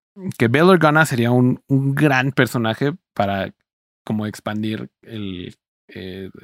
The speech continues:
el, el mundo, eh, después del, el, de que se hizo el Imperio, ¿no?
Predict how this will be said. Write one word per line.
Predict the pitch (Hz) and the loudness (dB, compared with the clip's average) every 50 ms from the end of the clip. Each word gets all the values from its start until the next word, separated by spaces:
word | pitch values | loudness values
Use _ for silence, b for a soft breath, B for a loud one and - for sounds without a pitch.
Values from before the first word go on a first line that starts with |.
| - - | -20 -16
el, | - 107 107 - - | -14 -12 -12 -10 -4
el | 113 117 120 120 | -2 0 2 2
mundo, | 120 123 127 127 123 117 117 110 107 - _ _ _ _ _ _ _ _ _ | 4 4 4 4 2 2 0 -2 -4 -8 _ _ _ _ _ _ _ _ _
eh, | _ - 117 110 104 101 101 101 101 98 - | _ -8 -6 -4 -4 -4 -4 -4 -6 -8 -10
después | - - 120 107 107 104 - - 120 110 107 | -10 -8 -4 -4 -4 -4 -2 -2 -2 -2 -2
del, | 110 107 104 101 98 - - - _ | -2 -4 -4 -4 -6 -6 -10 -12 _
el, | - 107 101 98 98 98 101 107 - - - 107 - - - - - - - - | -10 -8 -8 -6 -8 -8 -8 -8 -10 -10 -10 -10 -12 -12 -14 -16 -16 -18 -18 -16
de | - - 113 107 | -8 -4 -4 -4
que | - - | -4 -6
se | - - 107 | -6 -4 -2
hizo | 104 104 - 113 | -2 -2 -2 -4
el | 101 98 | -4 -4
Imperio, | 92 95 - 95 95 85 73 | -6 -6 -6 -8 -8 -8 -8
¿no? | 78 - 65 | -10 -12 -12